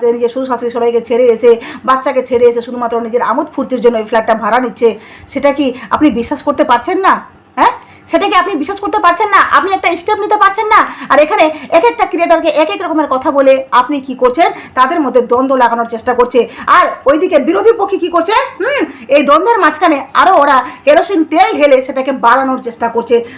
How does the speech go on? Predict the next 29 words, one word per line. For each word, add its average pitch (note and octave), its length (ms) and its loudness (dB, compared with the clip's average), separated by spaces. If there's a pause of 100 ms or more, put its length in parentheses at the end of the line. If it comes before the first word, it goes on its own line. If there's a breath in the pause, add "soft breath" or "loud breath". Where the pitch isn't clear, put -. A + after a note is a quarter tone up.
বাহ, F#4+ 240 4
বাহ, E4+ 140 -2
বাহ, C#4 140 0
বাহ, B3+ 100 2
বাহ, B3 120 2
লেগেছে, D#4 380 2
লেগেছে, C4 340 0
লেগেছে A#3 280 0
আগুন। B3 600 2 (260 loud breath)
যার C4+ 180 0
জন্য D4+ 240 2
গতকালকে B3 600 0 (140 loud breath)
চৈতালি C4 340 2
দি C4+ 140 -2
আশা - 220 -4
করি C4 160 -2
খুব A#3+ 240 -6
ভালো A#3+ 240 2
একটা B3+ 160 2
জবাব A3 340 0
দিয়েছে A3+ 400 -2
যে D4+ 220 2 (260 loud breath)
আগুন D4+ 320 0
টাগুন F#4 280 0
কিছুই F#4 260 0
লাগেনি। C#4+ 480 0
অথচ D4 280 -2 (340 loud breath)
হ্যাঁ, G#4 400 2
এরা C4+ 280 4